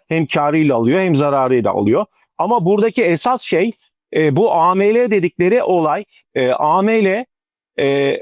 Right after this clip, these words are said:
özellikle, e, yasa dışı işlemlerin takibinde kullanılan, e, bir, e, işlem.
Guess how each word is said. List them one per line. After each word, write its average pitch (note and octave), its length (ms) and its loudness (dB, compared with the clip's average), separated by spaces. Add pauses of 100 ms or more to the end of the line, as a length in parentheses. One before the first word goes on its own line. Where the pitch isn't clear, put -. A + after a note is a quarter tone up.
özellikle, F#3+ 680 0
e, D3 640 0 (500)
yasa E3 380 0
dışı A3 280 0
işlemlerin G3+ 840 2
takibinde G3+ 680 0
kullanılan, F#3+ 680 2
e, C#3 400 2
bir, C3 300 0
e, B2+ 260 0
işlem. D#3+ 600 -2